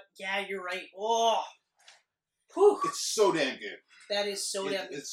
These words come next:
Speaker 1: So good that when, uh, was it Lark and
Speaker 2: Mm.
Speaker 1: Rucka showed up?
Speaker 2: Lark and, uh, Ed Brubaker.
Speaker 1: Yes, Brubaker and Lark.
Speaker 2: And
Speaker 1: That's
Speaker 2: that,
Speaker 1: right.
Speaker 2: that was a great team to follow.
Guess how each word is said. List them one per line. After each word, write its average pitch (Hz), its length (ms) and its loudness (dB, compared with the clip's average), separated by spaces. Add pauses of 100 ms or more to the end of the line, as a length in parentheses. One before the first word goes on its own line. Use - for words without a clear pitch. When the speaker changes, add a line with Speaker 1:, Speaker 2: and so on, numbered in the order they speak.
(220)
Speaker 1:
So 262 300 0
good 240 340 0
that 202 160 -2
when, 190 120 -10 (500)
uh, 180 260 -4
was 196 180 -6
it 160 120 -14 (440)
Lark 202 340 -4 (760)
and 147 100 -10
Speaker 2:
Mm. 156 120 -4
Speaker 1:
Rucka 294 400 -4 (960)
showed 226 440 0
up? 220 240 -2 (120)
Speaker 2:
Lark 147 360 0
and, 135 420 -4 (120)
uh, 120 380 -2
Ed 120 120 -8
Brubaker. 113 280 -10 (240)
Speaker 1:
Yes, 285 360 2
Brubaker 285 440 -2
and 226 80 -6
Lark. 220 260 2
Speaker 2:
And 208 120 0
Speaker 1:
That's 190 200 6
Speaker 2:
that, - 20 -4
Speaker 1:
right. 147 80 4
Speaker 2:
that 208 60 6
was 147 140 -2
a - 40 -14
great 135 320 -6
team 139 200 -6
to 120 100 -14
follow. - 380 -8